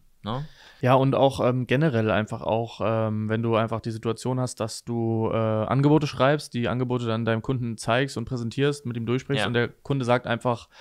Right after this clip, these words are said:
Speaker 2: äh, "Ist mir zu teuer", ne?
Speaker 1: Ja.
Speaker 2: Ähm, was macht man dann? Und was man da eigentlich erstmal beachten muss, ist, dass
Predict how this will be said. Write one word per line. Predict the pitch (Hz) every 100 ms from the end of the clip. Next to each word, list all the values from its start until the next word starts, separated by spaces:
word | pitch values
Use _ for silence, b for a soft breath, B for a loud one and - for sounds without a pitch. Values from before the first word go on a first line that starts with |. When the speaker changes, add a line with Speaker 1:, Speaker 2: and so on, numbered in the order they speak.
| B B B B -
Speaker 2:
äh, | 120 113 120
"Ist | 139
mir | 123
zu | 120
teuer", | 156 104 92 113
ne? | 110 143 131
Speaker 1:
Ja. | 104 92
Speaker 2:
Ähm, | 113 113 110 107 110 -
was | 117 139
macht | 147 -
man | 107
dann? | 92 - 113 B B B -
Und | 117 117 113 113 110 - -
was | 117 113 131
man | 123
da | 110 127
eigentlich | 139 139 139 -
erstmal | 123 131 117
beachten | - 135 -
muss, | 143 135
ist, | 120 -
dass | 123 -